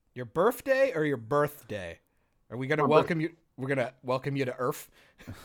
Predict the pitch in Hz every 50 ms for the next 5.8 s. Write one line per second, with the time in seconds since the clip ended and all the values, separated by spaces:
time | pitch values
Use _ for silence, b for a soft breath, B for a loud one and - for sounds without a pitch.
0 | - - 147 - - - - _ _ _ _ _ _ _ - - - 208 247 247
1 | 269 247 247 - _ _ _ _ _ _ _ _ - 175 165 147 131 120 120 -
2 | - - 123 - 160 156 143 - - 156 170 196 180 143 160 170 135 110 107 147
3 | 170 - 190 - - - _ _ _ _ - 113 113 - 147 160 160 - 185 175
4 | 147 - 196 214 233 202 147 123 110 110 123 151 151 139 139 139 - 214 226 311
5 | 269 202 185 - 240 185 151 - - - - 151 - 202 - -